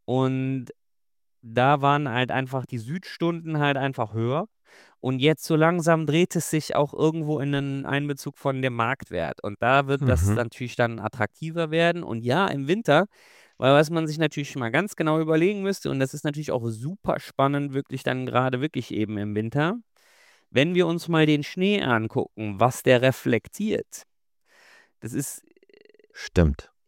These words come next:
Speaker 1: das ist dann tatsächlich auch nochmal, also das ist auch ganz interessant. Also ich meine, wir, wir, wir monitoren ja auch teils dann Anlagen. Ähm, es ist sehr interessant zu beobachten. Also wir sitzen dann hier in Freiburg und schauen uns die Anlagen auf der ganzen Welt an.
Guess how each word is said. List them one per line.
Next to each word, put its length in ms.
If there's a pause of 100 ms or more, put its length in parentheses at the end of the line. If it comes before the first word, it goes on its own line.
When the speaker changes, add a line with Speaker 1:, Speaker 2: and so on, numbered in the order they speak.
Speaker 1:
das 240
ist 180
dann 160
tatsächlich 520
auch 140
nochmal, 380
also 140
das 160
ist 60
auch 140
ganz 260
interessant. 520
Also 160
ich 100
meine, 240
wir, 300
wir, 260
wir 160
monitoren 720
ja 160
auch 220
teils 380
dann 180
Anlagen. 840 (140)
Ähm, 420 (460)
es 120
ist 140
sehr 200
interessant 460
zu 180
beobachten. 580
Also 240
wir 140
sitzen 280
dann 140
hier 200
in 100
Freiburg 460
und 320
schauen 320
uns 180
die 100
Anlagen 440
auf 120
der 120
ganzen 320
Welt 200
an. 340